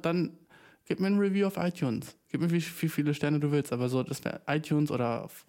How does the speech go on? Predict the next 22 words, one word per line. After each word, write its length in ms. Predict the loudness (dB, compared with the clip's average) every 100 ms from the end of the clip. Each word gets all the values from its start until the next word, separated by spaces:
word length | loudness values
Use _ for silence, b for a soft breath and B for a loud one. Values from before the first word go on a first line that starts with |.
| -18
egal, 320 | -6 0 0 2
wo 60 |
du 80 | 4
den 120 | 4
Podcast 380 | 2 -2 -4 -2
hörst, 200 | -4 -2
weißt 180 | -4 -2
du, 60 | -6
gib 180 | -4 -2
mir 80 | 2
ein 80 | 4
Review. 280 | 4 2 2
iTunes 340 | 0 0 0
hilft. 340 | 2 2 2 -4 b b b b b b b _
Spotify, 760 | -20 -2 0 0 0 2 4 2
wenn 120 | 2
du 60 | 4
mir 100 | 4
da 80 | 2
folgst, 320 | 2 0 0
ist 160 | -2
nice. 480 | 2 2 2 -2 -10